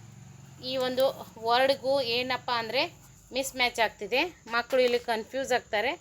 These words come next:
"ಟೀಚರ್ ಇದನ್ನ ಯಾಕೆ ವೈಂಡ್ ಅನ್ಬಾರ್ದು?" ಅಂತ ಕೇಳ್ತಾರೆ. ಆದ್ರೆ ಚಿತ್ರ ನೋಡಿ ನಾವು ಓದಿದಾಗ ಇದು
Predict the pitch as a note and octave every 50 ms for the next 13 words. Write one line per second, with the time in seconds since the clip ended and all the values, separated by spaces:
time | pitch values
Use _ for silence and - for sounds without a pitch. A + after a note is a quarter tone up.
0 | _ - - - - - - - B3 - - C#4 A#3+ B3+ B3 A3+ C#4+ C#4+ D4 C#4+
1 | C4+ C#4 - C#4+ C#4 B3+ A#3+ A3+ A3+ A#3+ B3 B3+ B3 B3 A#3 A#3 A3 A3+ A3+ A3
2 | G#3 A#3 A#3 A3 - A#3+ A3 G3 - A3 G3+ G3 G#3+ G#3+ A3+ A#3+ B3 A3+ A#3 A#3
3 | A#3 - B3+ B3+ - C4+ C#4 C#4 C#4 C4 B3+ C4 C#4+ C#4 C#4 C#4 C#4 - - -
4 | - - - - - - A#3+ B3 A#3+ B3+ A#3 B3+ A#3+ A3+ B3 A#3+ A#3 A#3 A#3+ D#4
5 | F#4 F#4+ -